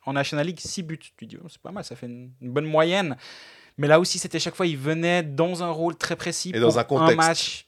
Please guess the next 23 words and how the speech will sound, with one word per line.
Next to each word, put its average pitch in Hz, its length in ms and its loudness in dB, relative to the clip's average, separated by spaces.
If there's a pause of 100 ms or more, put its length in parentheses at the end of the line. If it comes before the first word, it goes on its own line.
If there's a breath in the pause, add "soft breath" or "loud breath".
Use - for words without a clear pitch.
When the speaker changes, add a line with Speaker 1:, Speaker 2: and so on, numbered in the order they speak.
(120)
Speaker 2:
assez 135 120 0
Speaker 1:
Exact-, 139 180 2
Speaker 2:
chouette. 120 360 4
Speaker 1:
exactement. 135 680 2 (680)
Pour 170 140 6
venir 160 280 0
à - 20 4
un 143 40 2
match, 175 180 0
il 123 60 -4
a - 20 0
même 127 140 -6
fait 127 120 -8
un 117 80 -4
triplé, 180 380 -6
si - 100 -14
tu 156 120 -14
te - 60 -16
rappelles, 139 420 4 (520 loud breath)
avec, 131 380 -2
euh, 127 260 6
avec 127 180 4
Genève. 139 400 2